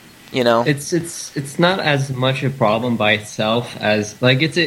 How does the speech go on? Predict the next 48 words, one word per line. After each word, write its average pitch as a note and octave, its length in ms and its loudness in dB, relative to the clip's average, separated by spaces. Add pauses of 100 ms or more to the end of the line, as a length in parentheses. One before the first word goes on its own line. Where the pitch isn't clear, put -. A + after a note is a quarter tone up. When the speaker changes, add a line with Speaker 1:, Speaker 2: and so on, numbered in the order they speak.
Speaker 2:
it's C#3 140 -4
part F#3 280 2
of F3 100 2
a D#3 60 4
much C#3 320 2
bigger A#2+ 240 0
problem. A2 420 -2
First A#2 320 0
of C3 80 0
all, C3+ 160 6
it's A#2+ 100 -4
kind B2+ 200 0
of A2 80 -4
like, A2+ 260 0
well, B2 400 2
you C3 140 2
know, B2+ 160 2
League C#3+ 240 4
of B2+ 60 2
Legends C#3 420 2
does A#2+ 240 -2
it, B2+ 120 -2
doesn't B2 240 0
mean A#2+ 200 4
it's - 260 -6
a, G#2+ 160 2
it's G#2 140 -2
a - 20 0
good G#2 260 -2
practice, A#2 480 0
Speaker 1:
Sure. - 140 6
Speaker 2:
you F3 80 8
know? E3 220 0
Like, A2+ 240 0
we B2 80 0
shouldn't C3+ 260 4
ha-, A#2 240 4
having A#2 300 0 (120)
this A2 240 -8
practice A2 440 -4
in A#2 60 0
the G#2 100 -4
first B2+ 300 -2
place. C3 280 2
And A#2+ 160 0
secondary, D#3+ 680 2
it's, - 420 -2
uh, A2+ 460 2